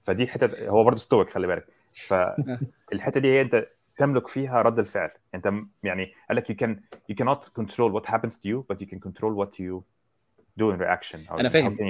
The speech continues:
Speaker 2: أنا
Speaker 1: react.
Speaker 2: فاهم، بس
Speaker 1: مم.
Speaker 2: أنا فاهم، بس، آه، يعني أ-، أنا، أنا شايف الموضوع ليه علاقة في، في، في، ليه أبعاد كتير أوي. أولها مثلا إن في حاجات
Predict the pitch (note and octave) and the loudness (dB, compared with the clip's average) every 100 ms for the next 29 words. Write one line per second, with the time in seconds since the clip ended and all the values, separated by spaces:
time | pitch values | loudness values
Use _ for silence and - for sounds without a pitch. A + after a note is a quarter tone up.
0 | F2+ - D3+ B2 A2 - - _ _ F#2+ | 2 2 2 2 0 -2 -6 _ _ -10
1 | E2+ - - B2+ B2 C3 A2 A#2 - - | -10 -14 -16 -8 -4 -2 -4 -4 -6 -10
2 | - A#2+ A2+ - - - - A2+ A2+ A#2 | -2 0 0 -4 -20 -18 -8 -6 -4 -4
3 | - _ _ _ _ _ _ C3 - C#3 | -8 _ _ _ _ _ _ -6 0 4
4 | C#3+ C3+ - _ _ _ _ _ _ - | 4 2 -6 _ _ _ _ _ _ -2
5 | C3+ G#3+ G3+ D3+ E3 D#3+ D#3+ D3+ D#3+ C#3 | 2 2 4 4 6 6 6 4 2 4
6 | A2+ - D3 D3 C3 B2 D3+ C#3 A#2 - | 4 -2 -8 -4 -4 -4 -2 0 -2 -6
7 | - B2 B2 B2+ C#3 A#2+ B2+ - A#2+ A#2 | -18 -10 -4 -2 2 0 0 0 0 2
8 | B2 E3+ D3+ D#3+ D#3+ D3 A#2 A2 D#3 C3+ | 4 4 2 2 2 2 0 -2 -6 -2
9 | C#3+ - | -4 -4